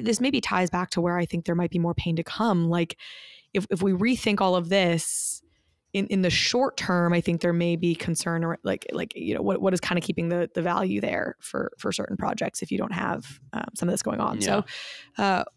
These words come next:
Speaker 1: we're in a, as all bear markets are, you're in a, a reconfiguring stage, and, uh, I'm, I'm excited about where we'll be on the other side of this, but I think there might be some more blood on the streets, i-, i-, you know, over the next
Speaker 2: Yeah.
Speaker 1: twelve months as we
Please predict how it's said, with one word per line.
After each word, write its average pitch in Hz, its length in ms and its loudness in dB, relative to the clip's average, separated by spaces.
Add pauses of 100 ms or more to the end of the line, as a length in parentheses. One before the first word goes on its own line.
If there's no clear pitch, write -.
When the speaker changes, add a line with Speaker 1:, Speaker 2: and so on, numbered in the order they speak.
Speaker 1:
we're 320 160 2
in 320 100 0
a, 285 160 2
as 214 400 0
all 202 120 2
bear 175 140 0
markets 170 280 -2
are, 165 100 0
you're 170 160 -2
in 175 120 0
a, 175 100 0
a 175 160 -2
reconfiguring 185 760 -2
stage, 233 540 0 (100)
and, 175 580 0 (600)
uh, - 80 -6 (100)
I'm, 185 300 -2
I'm 185 340 -6 (500)
excited 220 360 0
about 190 180 2
where 180 180 4
we'll 175 180 2
be 175 140 0
on 175 100 0
the 170 80 0
other 170 140 0
side 175 220 0
of 165 60 0
this, 165 180 -2
but 175 100 -4
I 170 60 0
think 170 180 -6
there 175 80 -2
might 175 200 -2
be - 60 -8
some - 120 -6
more 165 140 -2
blood - 180 -6
on - 60 -6
the - 80 -6
streets, - 640 -4 (120)
i-, - 140 -4 (160)
i-, - 340 -20 (140)
you 185 100 2
know, - 260 -4
over 180 120 2
the 175 80 0
next 220 120 0
Speaker 2:
Yeah. 220 40 2
Speaker 1:
twelve 170 180 2
months 190 300 -4
as - 240 -2
we - 340 -4